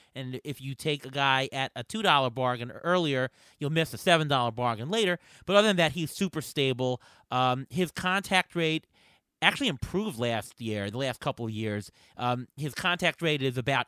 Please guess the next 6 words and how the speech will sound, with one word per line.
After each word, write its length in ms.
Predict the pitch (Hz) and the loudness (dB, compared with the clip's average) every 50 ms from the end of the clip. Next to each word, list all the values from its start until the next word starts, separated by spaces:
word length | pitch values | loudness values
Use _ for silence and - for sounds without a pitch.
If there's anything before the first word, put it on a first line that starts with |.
| _ - | _ -8
eighty 280 | 147 156 196 226 233 | -6 -6 -6 -6 -8
percent, 680 | - - - 127 - - - 110 120 175 214 - - - _ _ _ _ _ _ _ - | -8 -8 -10 -10 -10 -10 -8 -6 -6 -6 -8 -10 -16 -20 _ _ _ _ _ _ _ -4
uh, 340 | 131 131 127 127 123 127 - | -2 0 2 2 2 0 -2
which 200 | - 143 - 151 | -4 -6 -6 -6
is 380 | 139 127 120 113 - - - _ _ _ _ _ _ 117 | -6 -6 -6 -8 -12 -16 -18 _ _ _ _ _ _ -12
phenomenal 920 | - 160 139 135 131 139 147 151 151 151 143 104 95 90 87 87 90 | -8 -8 -6 -4 -2 -2 0 0 0 -2 -2 -4 -4 -6 -6 -8 -10